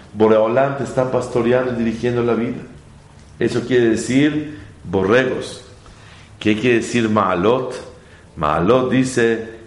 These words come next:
tienes que tener mucho cuidado, porque Akadosh Baruj Hu te va a juzgar como estás parado en la calle, como estás parado en ese lugar, que no cabes ni para adelante ni para atrás. ¿Qué quiere decir eso?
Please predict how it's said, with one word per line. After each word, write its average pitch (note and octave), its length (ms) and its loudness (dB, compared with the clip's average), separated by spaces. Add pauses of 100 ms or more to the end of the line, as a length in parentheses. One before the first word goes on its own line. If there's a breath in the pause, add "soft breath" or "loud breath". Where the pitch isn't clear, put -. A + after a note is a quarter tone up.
(120)
tienes A2+ 240 0
que G2+ 60 -8
tener A2+ 260 0
mucho B2 640 -4
cuidado, A2 520 0 (1300 loud breath)
porque F#2+ 240 -2
Akadosh A#2+ 420 0
Baruj A#2 320 0
Hu A#2 260 2 (500 loud breath)
te G2+ 120 0
va A2+ 120 4
a A#2+ 40 0
juzgar A#2 960 -2
como G2+ 280 -6
estás B2+ 380 0
parado A#2+ 500 2
en A#2 80 0
la A#2 140 -2
calle, A#2 380 0 (640 loud breath)
como G2+ 240 -2
estás B2 280 0
parado A#2+ 340 4
en A#2 100 0
ese A#2+ 180 -2
lugar, A#2 800 0
que G2 120 -2
no A#2 200 0
cabes B2 320 4
ni A#2 120 0
para A2+ 140 2
adelante A#2+ 400 2
ni A#2 80 -2
para A#2 220 2
atrás. B2 640 -2 (360 loud breath)
¿Qué A2+ 200 0
quiere B2 220 2
decir B2 340 0
eso? B2 600 0